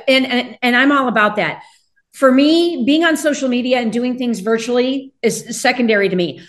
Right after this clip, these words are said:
I wanna do those things, and I wanna get the people in front of me at an event. Face-to-face is so, it's so powerful. So social media is that, is that platform, number one,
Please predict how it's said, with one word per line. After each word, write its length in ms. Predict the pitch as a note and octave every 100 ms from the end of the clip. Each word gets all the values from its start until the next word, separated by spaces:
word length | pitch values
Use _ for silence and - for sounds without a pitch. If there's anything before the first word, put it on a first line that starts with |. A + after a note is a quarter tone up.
| - -
I 160 | A#3+
wanna 280 | D#4+ F4+ D4+
do 220 | G3+ C4+
those 380 | F#3+ B3+ D#4 F4
things, 480 | C#4 A3 G3 G#3 -
and 120 | A3+ A3+
I 140 | C#4
wanna 240 | D4+ C#4+
get 420 | G#3 A#3+ A3+ A3 G3
the 80 |
people 460 | A3 C4 B3+ B3 A#3+
in 180 | A#3 G#3
front 400 | - B3+ B3+ B3
of 160 | F#3+
me 260 | G#3+ G#3 G3+
at 160 | G3+ G3
an 140 | G#3
event. 340 | F#3 F#3+ E3
Face-to-face 580 | - A3 A3 A3+ A3 G#3
is 140 | F3+ -
so, 360 | G3+ F#3+ F3+ F#3 - _ _ -
it's 240 | A#3 -
so 200 | E4 D4
powerful. 680 | F3+ A3 G#3+ F#3 E3 A2+ - _ _ _ _ _ _
So 240 | - C#4+
social 340 | C4+ F4 F4 F4
media 260 | D#4 D4
is 120 | A#3+ G3
that, 340 | G#3+ - A3+ A#3
is 140 | B3 G#3+
that 180 | G3+ -
platform, 560 | D4+ D#4+ C4+ A3 G3
number 240 | G3+ G3+ G#3
one, 420 | A#3 G#3 G3+